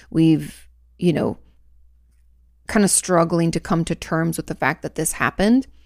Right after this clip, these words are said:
like you said, it, it so, feels so wrong to call it abuse. That's all part of that, like, minimization, invalidation, shame that's associated with trauma.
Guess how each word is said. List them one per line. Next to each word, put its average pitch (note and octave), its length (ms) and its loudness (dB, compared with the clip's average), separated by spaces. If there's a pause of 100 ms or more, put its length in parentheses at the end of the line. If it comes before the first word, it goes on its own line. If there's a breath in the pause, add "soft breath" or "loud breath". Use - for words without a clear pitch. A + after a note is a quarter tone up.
(380)
like E3+ 140 -6
you F3 40 -4
said, E3 160 2
it, - 220 -2
it E3 80 -8
so, - 180 -4
feels F3+ 240 0
so F3 100 0
wrong E3 260 -2
to E3 80 -6
call D#3 260 0
it - 100 -6
abuse. E3 460 -2 (200 loud breath)
That's G#3+ 260 0
all F#3+ 320 4
part F#3 260 0
of F3 60 -2
that, E3+ 100 -2
like, E3+ 160 -4
minimization, E3+ 920 0
invalidation, D#3+ 840 -2
shame - 480 -6 (640 soft breath)
that's F3 220 0
associated G3 560 2
with D#3+ 200 -4
trauma. - 460 -6